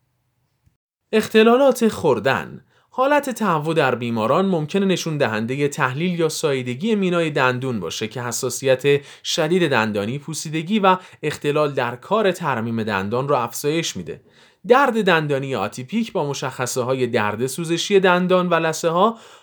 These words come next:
با افسردگی و اضطراب ارتباط داره. تشخیص نادرست می‌تونه منجر به کشیدن دندون یا فرآیندهای مرتبط با اون بشه و بنابراین با نیافتن راهی برای تسکین این درد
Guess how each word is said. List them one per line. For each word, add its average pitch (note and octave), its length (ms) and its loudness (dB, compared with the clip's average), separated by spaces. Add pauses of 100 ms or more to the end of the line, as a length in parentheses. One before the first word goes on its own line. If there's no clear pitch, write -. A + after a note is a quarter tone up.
(140)
با G#3+ 120 4
افسردگی D#3 640 0
و C#3+ 40 4
اضطراب B2 520 2
ارتباط B2+ 540 2
داره. E2 300 -4 (380)
تشخیص G#3+ 420 -2
نادرست C#3 520 2
می‌تونه C#3+ 260 -4
منجر A#2+ 360 0
به A2+ 140 2
کشیدن G#2+ 460 -4
دندون G2+ 580 0 (240)
یا E3+ 160 6
فرآیندهای D3+ 720 0
مرتبط F#3 600 0
با A#2+ 80 -4
اون F#2 220 -6
بشه G2 260 -6
و A2 120 -2
بنابراین G#2 640 0 (260)
با C3+ 120 -2
نیافتن D3 680 2
راهی D#3+ 240 2
برای A2 320 0
تسکین A2 480 -8
این G2 180 -8
درد A2+ 400 -2